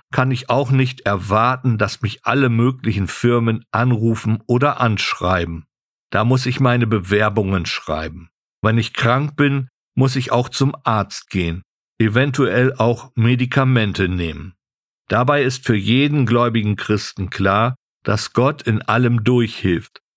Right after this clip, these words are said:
manchmal auch durch ein Wunder. So wie Gott durch ein Stück Holz ein Axtblatt zum Schwimmen bringt, kann er uns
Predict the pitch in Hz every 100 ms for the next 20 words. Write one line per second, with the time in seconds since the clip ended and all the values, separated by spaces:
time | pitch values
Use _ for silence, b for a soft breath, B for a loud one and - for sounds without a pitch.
0 | _ 107 113 123 - 127 135 - 104 110
1 | - - 123 127 135 147 117 113 95 80
2 | 87 - _ _ _ - 131 131 113 151
3 | - 120 123 120 110 - 107 - 107 117
4 | 139 135 - 98 98 - 127 - - 120
5 | 131 - 117 95 - 117 135 135 117 110
6 | 113 113 - _ _ _ - 139 151 -
7 | 117 110